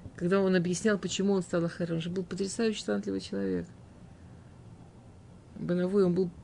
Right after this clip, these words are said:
потрясающе талантливый. Он же, он был один из четырех, которые вошли. Да, было четверо самых талантливых, которые вошли в Пардес, которые вообще там дошли до самых Разей Разим. Там Раби Акива. На таком уровне. И он был один из четырех.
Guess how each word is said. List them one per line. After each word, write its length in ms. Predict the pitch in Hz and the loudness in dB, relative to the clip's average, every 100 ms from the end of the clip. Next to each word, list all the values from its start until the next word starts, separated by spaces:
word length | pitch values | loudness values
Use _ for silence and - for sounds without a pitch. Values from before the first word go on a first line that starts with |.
| - | -8
потрясающе 760 | 190 - 202 - - 247 233 208 | -6 -4 -4 -4 -2 0 0 -2
талантливый. 640 | 214 214 190 180 175 180 | -2 -2 -2 -4 -4 -2
Он 80 | 175 | -2
же, 280 | 180 185 185 | 0 0 2
он 120 | 185 | 4
был 120 | 214 | 6
один 200 | 208 240 | 6 4
из 60 | 220 | 2
четырех, 380 | 202 220 220 | 0 2 2
которые 340 | 220 185 185 180 | 2 -4 -2 -2
вошли. 420 | 175 - 196 196 - - - - - - - - - - | -4 -4 -4 -4 -10 -20 -20 -20 -20 -20 -20 -20 -16 -4
Да, 140 | 190 | 0
было 180 | 185 185 | 4 4
четверо 480 | - 277 247 190 175 | 4 4 4 2 0
самых 460 | - 208 190 180 | 0 0 2 0
талантливых, 500 | - 170 160 165 160 | 0 -2 -2 -4 -6
которые 320 | 175 165 160 151 | -6 -4 -2 -2
вошли 300 | 156 - 165 | -2 -2 -4
в 100 | - | -2
Пардес, 380 | 160 160 156 | 0 0 0
которые 340 | - 151 151 151 | -4 -8 -6 -6
вообще 220 | - - | -8 -8
там 160 | 151 147 | -6 -4
дошли 320 | 160 185 175 - - - - - | -4 -4 -4 -6 -20 -20 -16 -6
до 100 | 170 | -4
самых 340 | - 185 170 | 0 0 2
Разей 400 | 175 165 175 175 | 2 2 4 4
Разим. 400 | 165 156 160 170 - - - - - - - - - - - - - - | 4 0 -2 -6 -8 -18 -20 -20 -20 -20 -20 -20 -20 -20 -20 -20 -18 -12
Там 280 | 254 240 190 | -8 -6 -4
Раби 260 | - - | -4 -4
Акива. 460 | - - 247 190 - - | -4 0 2 2 -2 2
На 140 | 202 | 6
таком 380 | 233 254 226 233 | 8 10 10 10
уровне. 220 | 214 208 | 6 8
И 60 | 196 | 8
он 140 | 226 | 8
был 100 | 214 | 8
один 180 | 190 202 | 4 0
из 60 | |
четырех. 480 | - 185 202 190 170 | -4 -6 -4 -4 -8